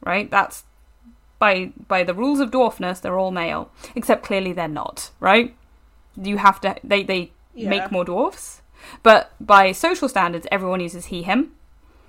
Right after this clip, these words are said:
Speaker 1: until one dwarf goes, "But I don't wanna use he, him, I wanna use she, her," and decides that she's a woman. And we don't know. We don't know biologically what Shiri is. We're never told,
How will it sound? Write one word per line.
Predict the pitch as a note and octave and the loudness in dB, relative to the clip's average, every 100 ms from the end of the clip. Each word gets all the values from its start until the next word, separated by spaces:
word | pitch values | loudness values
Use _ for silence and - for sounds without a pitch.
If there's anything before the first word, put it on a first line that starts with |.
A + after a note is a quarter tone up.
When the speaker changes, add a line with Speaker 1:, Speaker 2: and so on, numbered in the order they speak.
| _ - | _ -4
Speaker 1:
until | G#3 G3+ G#3 | -4 0 0
one | G#3 B3 | 2 2
dwarf | A3+ G3+ | 4 0
goes, | G#3+ G3 | 2 -2
"But | - G#3+ | -4 -2
I | A3+ | 0
don't | A#3+ A3 | 0 0
wanna | B3 | 0
use | C4 F#3+ - | 0 -2 -8
he, | F#3 | -12
him, | F3+ E3 | -8 -6
I | E3+ | -6
wanna | F3+ F3+ | -6 -6
use | F3 | -8
she, | - F3+ | -10 -8
her," | F#3+ G#3 - - _ _ _ _ _ _ _ _ - | -4 -4 -4 -12 _ _ _ _ _ _ _ _ -4
and | G#3 | -4
decides | F#3+ F#3+ F3 - _ _ | -2 -2 -2 -8 _ _
that | F#3 F3 - | -6 -6 -8
she's | - G3+ F3+ | -12 -12 -8
a | E3+ | -6
woman. | C#3 - - - _ _ _ _ _ - | -6 -8 -10 -14 _ _ _ _ _ -2
And | G3 F#3+ G3+ | -2 0 2
we | C#4 | 6
don't | D4+ D#4 | 8 6
know. | A#3+ C4+ | 4 2
We | E3+ G#3 | 0 -4
don't | A#3 B3 | 0 0
know | A#3 | 0
biologically | G3+ G3 F#3+ G3 G3+ F3 E3+ | 2 2 2 0 -4 -10 -4
what | F3 - | -6 -4
Shiri | G3+ F3 E3 | -4 -2 -2
is. | E3 D#3 | -6 -8
We're | E3+ D#3+ | -10 -8
never | F3+ F#3+ F#3 | -2 -2 -2
told, | F3 - D#3+ D#3+ - | -6 -4 -4 -6 -14